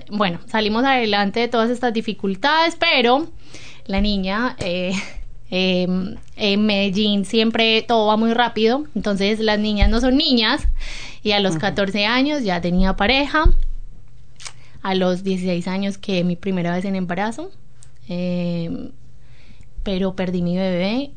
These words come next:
Speaker 1: a los dieciséis y a los diecisiete también perdí otro, porque entre mi pareja y yo había como un conflicto de sangre, no sé qué pasaba, pero perdimos tres bebés.
Speaker 2: ¿En serio?
Speaker 1: Por,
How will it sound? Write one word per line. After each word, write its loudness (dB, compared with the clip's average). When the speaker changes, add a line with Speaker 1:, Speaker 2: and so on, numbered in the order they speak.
Speaker 1:
a -4
los -2
dieciséis 2
y -2
a 0
los -2
diecisiete -4
también -2
perdí 6
otro, 0
porque -2
entre -4
mi -2
pareja -4
y -2
yo 0
había 0
como -2
un -2
conflicto -4
de 0
sangre, 0
no 0
sé -4
qué -8
pasaba, 2
pero -2
perdimos 0
tres -4
bebés. -2
Speaker 2:
¿En -4
serio? -8
Speaker 1:
Por, 2